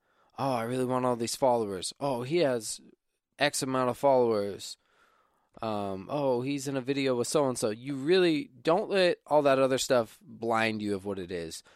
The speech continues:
I would really bring it down to passion. Like, have you listened to this person forever?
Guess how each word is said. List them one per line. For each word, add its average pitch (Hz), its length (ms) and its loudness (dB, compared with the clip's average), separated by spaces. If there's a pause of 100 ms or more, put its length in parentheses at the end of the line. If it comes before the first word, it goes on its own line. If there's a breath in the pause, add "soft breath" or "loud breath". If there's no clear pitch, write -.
(200 soft breath)
I 123 100 2
would 131 100 4
really 151 260 2
bring 131 200 0
it 120 100 -4
down 113 260 0
to 92 120 -10
passion. 82 640 -6
Like, - 320 -14 (240 soft breath)
have 120 160 -2
you 131 140 0
listened 143 320 -2
to 127 60 -2
this 120 180 -4
person 120 320 -2
forever? 98 580 -4